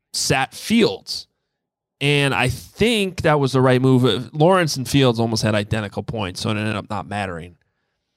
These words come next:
I'm leaning, but here's what, I didn't even realize this. Here's the respect Fields is getting,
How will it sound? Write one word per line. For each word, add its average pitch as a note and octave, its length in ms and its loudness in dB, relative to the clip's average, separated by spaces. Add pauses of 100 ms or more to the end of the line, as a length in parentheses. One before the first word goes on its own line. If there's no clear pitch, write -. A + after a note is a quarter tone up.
(880)
I'm E3 420 0
leaning, A#3 480 0 (300)
but F3+ 100 2
here's D4 300 2
what, A3 240 2 (180)
I G#3+ 120 0
didn't F4 200 4
even F#3+ 260 2
realize C3 440 0
this. - 140 -8
Here's C#4 320 2
the C#4 120 4
respect D3+ 640 0
Fields A#2+ 420 2
is G#2+ 140 -2
getting, F#2 340 -4